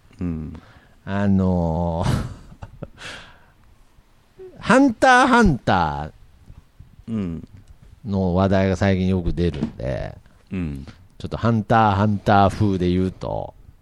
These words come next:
Speaker 1: うん。
Speaker 2: あのー、ハンター試験会場に行くまでの
Speaker 1: うん。
Speaker 2: 関門で、
Speaker 1: うん。
Speaker 2: なんかすごいこう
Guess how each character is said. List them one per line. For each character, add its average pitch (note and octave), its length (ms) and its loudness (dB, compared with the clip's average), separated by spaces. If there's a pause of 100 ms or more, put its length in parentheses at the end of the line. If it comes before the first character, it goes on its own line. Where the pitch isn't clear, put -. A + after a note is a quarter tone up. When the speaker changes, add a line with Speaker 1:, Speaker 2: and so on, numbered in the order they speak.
Speaker 1:
う G2+ 40 -2
ん。 C#2+ 380 -4 (380)
Speaker 2:
あ E2 240 -4
の A1+ 800 -8
ー、 - 180 -10 (1000)
ハ A#3+ 160 2
ン C4+ 160 2
タ C4 380 8
ー A#3 280 4 (240)
試 - 220 -2
験 B3 320 4
会 A#3 280 6
場 C3 200 4
に A2 120 0
行 G2+ 100 -4
く C#3 100 0
ま C3+ 160 4
で F2 200 -2 (680)
の G2 400 0 (380)
Speaker 1:
う F#2 40 -4
ん。 D#2+ 220 -4 (160)
Speaker 2:
関 D#3+ 360 2
門 D3 320 4
で、 C3 300 2 (360)
Speaker 1:
う - 80 -4
ん。 D#2+ 380 -4 (240)
Speaker 2:
な G3 140 2
ん - 20 -6
か C#3+ 100 -2
す - 320 -8
ご G#3+ 160 4
い D3 100 2
こ G#2+ 540 0
う - 40 -20